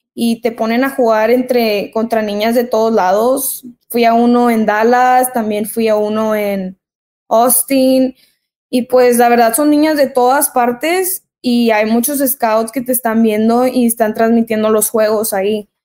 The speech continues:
Y hay muchos coaches de, de muchas escuelas y ahí es cuando tú vas y, pues, vas y,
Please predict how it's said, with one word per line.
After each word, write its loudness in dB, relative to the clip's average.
Y -2
hay 2
muchos 0
coaches 0
de, 0
de 0
muchas 2
escuelas 2
y 2
ahí 2
es -2
cuando 0
tú 0
vas 0
y, -4
pues, -2
vas -2
y, -4